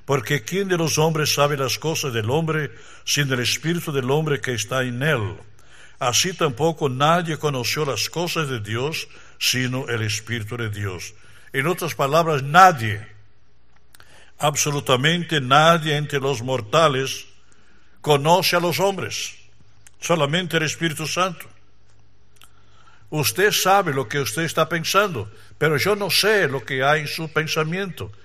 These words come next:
en su corazón. Porque yo ignoro sus pensamientos. Y aquí entra el otro lado de la moneda.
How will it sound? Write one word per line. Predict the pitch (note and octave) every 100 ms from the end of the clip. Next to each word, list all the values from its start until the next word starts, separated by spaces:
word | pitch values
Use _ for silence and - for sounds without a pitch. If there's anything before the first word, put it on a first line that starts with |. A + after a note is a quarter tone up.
| -
en | D3+
su | - C3+
corazón. | D3 D3+ - G#3 F3 - - - - - - - - - - - - - - - - -
Porque | B2 A2 C3 B2+ A#2+ A2+ - - - - - - - - - - -
yo | - C3
ignoro | C#3 C3 E3 G3 A2 G#2 - - - - - - - - - - -
sus | - - B2+ -
pensamientos. | B2+ A#2 A#2+ A#2+ F#3+ D#3+ - - - - - - - - - - - - - - - -
Y | B2
aquí | B2+ - F#3+
entra | D3+ E3+ E3+ F3 F3
el | A#2+ B2
otro | D3+ D3+
lado | C3 C#3 D#3 C#3+
de | C3
la |
moneda. | C3+ D3 F#3+ G#3+ - -